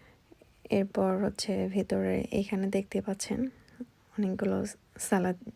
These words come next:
সেকশন আছে, এখানে কর্ন আছে, বিন আছে, ক্যারটস আছে আর অনেক কিছু। এখানে হচ্ছে অ্যাপেটাইজার, যে যেটা পছন্দ করে নিতে পারবেন এখানে। আহ, এটা অনেকটা বুফে সিস্টেমের মতো। এখানে ড্রেসিংগুলো দেয়া আছে,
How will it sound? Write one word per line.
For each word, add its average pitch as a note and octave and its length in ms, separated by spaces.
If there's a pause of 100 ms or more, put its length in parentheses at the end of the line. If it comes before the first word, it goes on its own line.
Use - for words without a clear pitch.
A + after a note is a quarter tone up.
(240)
সেকশন - 480
আছে, F#3+ 280
এখানে G#3 340 (760)
কর্ন F#3+ 280
আছে, F#3+ 320
বিন F#3+ 300
আছে, G3 340 (1600)
ক্যারটস F#3+ 440
আছে G3 220
আর G3 80
অনেক F#3+ 260
কিছু। G#3 280 (340)
এখানে F#3+ 400
হচ্ছে F#3 320
অ্যাপেটাইজার, G3 640 (560)
যে G3+ 220
যেটা - 260
পছন্দ - 480
করে G3 240
নিতে G3 240
পারবেন G3 380
এখানে। G3+ 340 (720)
আহ, - 280
এটা C4 200
অনেকটা B3+ 300
বুফে A3 360
সিস্টেমের G3 520
মতো। F#3 260 (220)
এখানে G#3 280
ড্রেসিংগুলো G3+ 680
দেয়া F#3 280
আছে, - 280